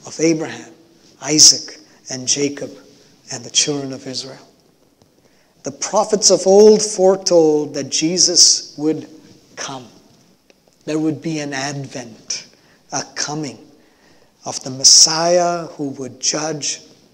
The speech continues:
with righteousness. Jesus, the branch, would bear the fruit of love,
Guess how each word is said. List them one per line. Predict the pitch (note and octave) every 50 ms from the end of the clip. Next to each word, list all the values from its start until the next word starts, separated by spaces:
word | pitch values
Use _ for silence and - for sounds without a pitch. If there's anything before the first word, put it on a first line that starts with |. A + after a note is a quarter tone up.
| _ _ _ _ -
with | - - - - -
righteousness. | - - B2 B2 - - - - - - - - - - - - - - _ _ _ _ _ _ _ _ _ _ _ _ _ _ _ _ _ _ _ _ _ _
Jesus, | - - E3+ F#3+ A3 A#3 A#3+ A#3 - A#3 A3+ - - E3 E3 - - - - - - - _ _ -
the | E3+ E3+
branch, | D#3 C#3 D#3+ E3+ E3+ E3 D3+ B2 - - - - - - - - _ _ _ _ _ _ _ _ _ _ _ _ _ _ _ _ _ _
would | C#3+ C#3+ C#3+ C3+ A#2 - -
bear | D#3 D3+ D#3+ D#3+ D#3+ E3+ E3+ E3+ E3 D#3+ E3 - - - - _ _ _ _ _ - -
the | C#3 C#3 C#3
fruit | - - - - - - E3 D#3 C#3+ A#2+ - - - - - - _ _ _ _ _ _ _ _ _ _
of | - C#3+ C3+ B2+ - -
love, | C#3+ C3+ C3+ D3+ D3 C3+ B2 A2+ - - - -